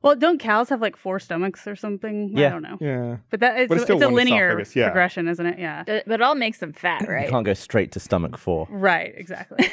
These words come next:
Speaker 4: <laughs>
Speaker 1: I don't have, like,
Speaker 4: All right,
Speaker 1: four
Speaker 4: boys, send this one down to
Speaker 1: esophagi.
Speaker 4: four.
Speaker 2: Two's getting a little full.
Speaker 4: <laughs> Isn't there's, I feel like there's, um, an eating disorder. I forget what it's called or what
Speaker 2: Bulimia.
Speaker 4: it's classified as, where people
Speaker 2: Anorexia.
Speaker 4: No, it's not one of those.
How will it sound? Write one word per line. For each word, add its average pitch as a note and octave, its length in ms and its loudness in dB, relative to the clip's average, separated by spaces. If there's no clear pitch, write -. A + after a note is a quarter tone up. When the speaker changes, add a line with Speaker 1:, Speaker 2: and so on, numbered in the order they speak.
Speaker 4:
<laughs> - 180 -4
Speaker 1:
I D#4+ 40 8
don't G#3 100 -20
have, - 160 -16
like, B3+ 120 -2
Speaker 4:
All F#3 60 0
right, A#3+ 280 6
Speaker 1:
four B3 200 4
Speaker 4:
boys, B3 120 4
send B3 220 2
this A#3+ 80 0
one A#3+ 160 4
down A#3+ 200 4
to A#3 40 2
Speaker 1:
esophagi. F3 120 -2
Speaker 4:
four. - 100 -2
Speaker 2:
Two's E3 240 6
getting D3+ 220 6
a - 20 6
little C#3+ 160 6
full. D#3 260 6
Speaker 4:
<laughs> - 1700 -2
Isn't B3+ 240 2
there's, G4 180 4
I B3+ 100 2
feel G4+ 240 -2
like F#4+ 100 -2
there's, A3+ 400 0
um, F3+ 360 0
an E3+ 120 -8
eating F#3+ 240 -4
disorder. E3 680 -2
I F#3 60 -10
forget F#3+ 320 -4
what G3+ 140 0
it's - 160 -8
called F3 240 -4
or D#3+ 60 -2
what D#3 120 -2
Speaker 2:
Bulimia. A#2 100 4
Speaker 4:
it's A2+ 60 4
classified D#3 440 -2
as, D3 280 -6
where A#3 120 0
people G#3+ 320 -2
Speaker 2:
Anorexia. C3 440 0
Speaker 4:
No, E3 140 -6
it's - 140 -10
not G3 140 -4
one F3+ 100 -6
of D3+ 80 -8
those. - 320 -12